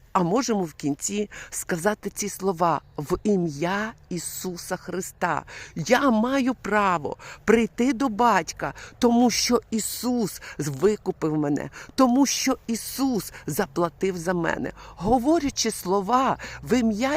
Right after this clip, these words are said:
Ісуса Христа, ми повинні пам'ятати, це не просто якесь заклинання, це не просто: «О, давайте просто будемо це говорити,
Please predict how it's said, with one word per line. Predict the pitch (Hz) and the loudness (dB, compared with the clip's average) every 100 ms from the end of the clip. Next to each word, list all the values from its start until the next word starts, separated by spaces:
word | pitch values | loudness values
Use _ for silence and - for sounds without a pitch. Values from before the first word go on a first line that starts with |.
| - | -2
Ісуса | 202 - 262 247 - | -6 -6 -8 -4 -2
Христа, | - 175 - - 240 | -2 -4 -2 -2 0
ми | 202 208 | 0 -2
повинні | - 208 165 240 233 226 | -2 -4 -2 0 0 0
пам'ятати, | - 214 208 202 - 190 175 - 156 - - - | -2 -2 0 -2 -4 -2 -2 -4 -8 -10 -18 -8
це | - 233 | 0 2
не | 226 | 2
просто | - 233 233 - | 0 -2 -2 -4
якесь | 208 196 - 196 180 | -2 -2 -4 -6 -6
заклинання, | 196 - 185 180 160 143 143 - - - - | -8 -6 -4 -2 0 -2 -4 -8 -12 -16 -14
це | - 262 | 0 2
не | 247 | 2
просто: | - 262 254 - 220 | 2 2 2 2 0
«О, | 240 240 | 2 2
давайте | 196 165 214 226 - | 2 2 2 0 -4
просто | 180 196 196 - 202 | -4 -2 -4 0 -2
будемо | 175 196 214 190 | 0 -2 0 -2
це | 175 180 | -2 -2
говорити, | 175 180 165 165 147 - 147 | -2 -2 -2 -2 -2 -2 -4